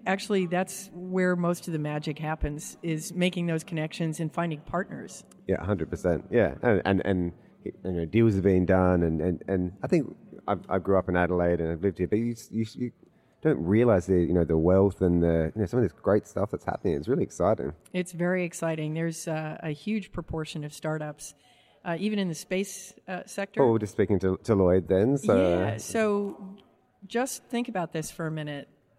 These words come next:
Speaker 1: Uh, Adelaide has, uh, about the same number of space startups as Sydney.
Speaker 2: Yeah.
Speaker 1: So stop and think about that from a
Speaker 2: Mm.
Speaker 1: per population standpoint, what a difference that is.
Speaker 2: Yeah,
Speaker 1: That's
Speaker 2: it's
Speaker 1: pretty
Speaker 2: in-,
Speaker 1: amazing.
Speaker 2: it's incredible.
Speaker 1: Yeah.
Speaker 2: Um,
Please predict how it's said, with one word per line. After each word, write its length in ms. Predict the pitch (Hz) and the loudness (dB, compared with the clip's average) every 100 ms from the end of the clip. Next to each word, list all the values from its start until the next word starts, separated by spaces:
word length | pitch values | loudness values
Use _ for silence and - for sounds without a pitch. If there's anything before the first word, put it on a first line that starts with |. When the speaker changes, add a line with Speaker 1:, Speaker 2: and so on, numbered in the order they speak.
| - - | -20 -20
Speaker 1:
Uh, 60 | - - - - | -18 -20 -16 -2
Adelaide 420 | 202 226 220 208 | 0 2 0 0
has, 420 | 196 196 185 - - | 0 -2 -4 -14 -10
uh, 200 | 180 175 | -4 -4
about 420 | 175 165 170 185 - | -4 -4 0 0 -2
the 60 | |
same 320 | 180 190 185 | -6 -2 0
number 240 | 175 170 170 | 0 -2 -2
of 100 | 156 | -4
space 380 | - 165 165 - | -6 -6 -6 -6
startups 580 | - 165 160 151 - - | -4 -2 -2 -4 -8 -8
as 160 | 147 | -8
Sydney. 640 | - - 170 151 139 - - _ | -8 -6 -4 -2 -4 -8 -18 _
Speaker 2:
Yeah. 180 | 90 76 - - | 0 0 -4 -8
Speaker 1:
So 180 | - | -4
stop 380 | 170 - 190 190 | -4 -2 0 2
and 100 | 185 | 0
think 180 | - 180 | -2 -6
about 260 | 185 160 - | -4 -4 -4
that 200 | 170 - | -6 -4
from 240 | 165 160 | -4 -2
a 220 | 156 156 | -2 -2
Speaker 2:
Mm. 160 | 156 107 | 4 4
Speaker 1:
per 100 | 170 | 4
population 720 | - 170 170 160 151 160 143 156 | 2 -4 -4 -6 -6 -6 -8 -10
standpoint, 640 | - 135 160 143 123 - | -8 -8 -8 -10 -10 -12
what 160 | - 165 | -8 -6
a 40 | 151 | -4
difference 420 | 151 - 147 - | -4 -4 -10 -8
that 180 | 135 127 | -6 -6
is. 200 | 120 - | -6 2
Speaker 2:
Yeah, 60 | 113 | 4
Speaker 1:
That's 60 | |
Speaker 2:
it's 40 | 82 | 6
Speaker 1:
pretty 160 | - | 4
Speaker 2:
in-, 60 | - | 2
Speaker 1:
amazing. 260 | 156 175 107 | 0 0 0
Speaker 2:
it's 120 | 113 | 2
incredible. 540 | 90 92 110 - 69 80 | 4 6 4 4 -2 -6
Speaker 1:
Yeah. 280 | - 90 - 151 _ | -10 -12 -12 -16 _
Speaker 2:
Um, 320 | 90 80 80 | 0 2 0